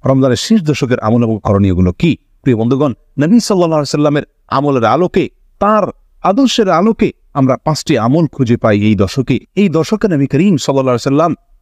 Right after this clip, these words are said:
ইবাদত এবং বন্দিগির জন্য যত সাধনা করতেন, যত পরিশ্রম করতেন, যত চেষ্টা করতেন, সারা বছরের অন্য কোনো সময়, এমনকি রমজানের প্রথম বিশ দিনেও এরকম সাধনা, এরকম মেহনত, এরকম কষ্ট তিনি করতেন না।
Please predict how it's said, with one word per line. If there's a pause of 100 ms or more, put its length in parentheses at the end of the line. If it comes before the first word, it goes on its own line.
(140)
ইবাদত
এবং
বন্দিগির
জন্য
যত
সাধনা
করতেন, (260)
যত
পরিশ্রম
করতেন, (260)
যত
চেষ্টা
করতেন, (220)
সারা
বছরের
অন্য
কোনো
সময়,
এমনকি (220)
রমজানের
প্রথম
বিশ
দিনেও (120)
এরকম
সাধনা, (220)
এরকম
মেহনত, (220)
এরকম
কষ্ট
তিনি
করতেন
না।